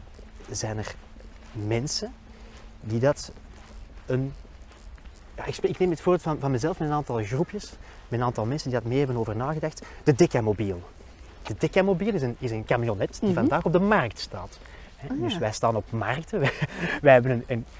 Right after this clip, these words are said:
Speaker 1: een camionet met een x-aantal Decathlon-producten en wij doen de markten van Antwerpen. En de mensen kijken dan eens raar en, en de pers die daar dan op was gesprongen van, "Ja, wat komen jullie op een markt doen?" Ja, wel, eh,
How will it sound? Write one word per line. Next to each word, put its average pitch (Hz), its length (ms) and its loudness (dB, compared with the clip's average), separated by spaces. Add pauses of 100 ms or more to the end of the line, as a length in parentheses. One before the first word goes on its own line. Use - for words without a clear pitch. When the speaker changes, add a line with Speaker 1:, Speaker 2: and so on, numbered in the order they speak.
(120)
Speaker 1:
een 190 120 6
camionet 190 400 8
met 160 220 6
een 196 60 -2
x-aantal 131 520 0 (120)
Decathlon-producten 180 920 4 (260)
en 156 120 10
wij 190 140 12
doen 208 200 10
de 220 80 12
markten 202 300 8
van 165 120 10
Antwerpen. 123 460 -2 (420)
En 131 640 10
de 127 60 2
mensen 135 260 2
kijken 143 300 0
dan 160 120 4
eens 180 160 -2
raar 190 240 2
en, 127 120 0
en 113 220 -4 (480)
de 123 160 0
pers 123 160 6
die 131 100 0
daar 139 80 6
dan 143 100 4
op 156 80 0
was 156 160 0
gesprongen 180 380 2
van, 131 80 4
"Ja, 131 100 2
wat 135 140 4
komen 120 260 4
jullie 151 180 6
op 196 120 8
een 127 100 2
markt 123 300 0
doen?" 202 220 0 (520)
Ja, 143 240 10
wel, 190 340 4
eh, 147 180 2